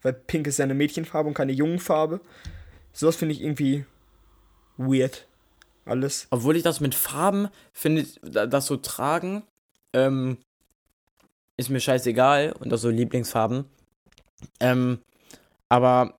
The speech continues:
Speaker 2: so Farben sind halt auch so mega eingebürgert, was Mädel-, was Jungenfarben sind.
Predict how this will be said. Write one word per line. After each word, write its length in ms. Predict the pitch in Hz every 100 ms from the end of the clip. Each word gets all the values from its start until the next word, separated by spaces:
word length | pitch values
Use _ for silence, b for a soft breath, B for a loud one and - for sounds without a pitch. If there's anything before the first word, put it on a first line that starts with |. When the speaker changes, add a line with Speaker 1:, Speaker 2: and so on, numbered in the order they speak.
| _
Speaker 2:
so 140 | - 120
Farben 420 | - 143 165 143
sind 140 | 139
halt 240 | 135 135 -
auch 140 | 131
so 140 | -
mega 400 | 127 131 139 131 -
eingebürgert, 800 | 123 123 104 117 113 110 104
was 240 | 104 101 101
Mädel-, 540 | 104 113 107 107 107
was 200 | 104 -
Jungenfarben 640 | 107 104 95 - 101 101 98
sind. 380 | 101 110 -